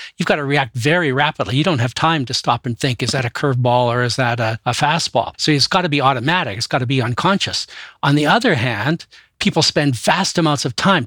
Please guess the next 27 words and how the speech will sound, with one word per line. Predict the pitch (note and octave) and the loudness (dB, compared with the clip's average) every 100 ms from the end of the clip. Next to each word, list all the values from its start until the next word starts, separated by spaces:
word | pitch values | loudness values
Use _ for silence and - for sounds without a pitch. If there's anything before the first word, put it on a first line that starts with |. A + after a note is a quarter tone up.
| - | -4
training | - E3 G3+ F#3 G#2+ | -2 2 2 2 -2
to | A2+ | -6
try | - D#3 | -4 -2
to | C3+ | 0
think, | B2+ C#3 - | 0 -2 -2
"Well, | G#2+ | -2
how | - | 2
can | F#3+ F3 | 2 2
I | C#3+ | 0
hit | A#2+ - | -2 -6
the | |
curveball | - - C3 B2 A#2 A#2 | -4 0 2 2 2 0
or | A#2 | 0
how | D#3 | -2
can | - D#3 | 0 0
I | |
hit | B2+ C#3 | 0 -2
the | |
fastball?" | A#2+ C3 B2+ - - - - | -2 0 0 -2 -6 -8 -4
So | - | 0
what's | D3+ - - | 0 0 -2
the | C#3+ | -2
re-, | C#3+ C#3+ | -2 0
resolution? | C#3+ A#2 D#3 A3 - F3 | 0 2 4 2 0 -4
The | - | 0
resolution | F3 E3 D3+ F3+ A3+ - C#3 | 0 2 2 4 2 2 2
is, | C#3 B2+ B2 | 2 0 -4